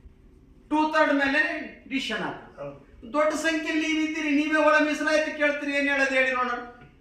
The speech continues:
ಸಣ್ಣ ಸಂಖ್ಯೆಯವ್ರು ಒಳ ಮೀಸಲಾತಿ ಕೊಡಬೇಡ್ರಿ ಅಂತಾರ ಅಂದ್ರೆ ಅವ್ರು ಎಷ್ಟು ಶಾಣ್ಯರು ಇರ್ಬೇಕು ಅಂತ ಯೋಚನೆ ಮಾಡ್ರಿ,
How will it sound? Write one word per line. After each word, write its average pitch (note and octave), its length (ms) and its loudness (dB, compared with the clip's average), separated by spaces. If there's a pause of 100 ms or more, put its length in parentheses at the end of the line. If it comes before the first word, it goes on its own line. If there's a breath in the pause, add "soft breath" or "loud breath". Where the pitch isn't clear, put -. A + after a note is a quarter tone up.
(340)
ಸಣ್ಣ D4 260 4
ಸಂಖ್ಯೆಯವ್ರು D4+ 580 6
ಒಳ D4 120 4
ಮೀಸಲಾತಿ C#4+ 520 -2
ಕೊಡಬೇಡ್ರಿ C#4 360 0
ಅಂತಾರ B3 240 0
ಅಂದ್ರೆ G3 760 2
ಅವ್ರು G#3+ 240 4
ಎಷ್ಟು - 240 -6
ಶಾಣ್ಯರು B3+ 400 4
ಇರ್ಬೇಕು A3+ 340 -2
ಅಂತ G#3+ 180 -8
ಯೋಚನೆ F3+ 260 -8
ಮಾಡ್ರಿ, - 300 -18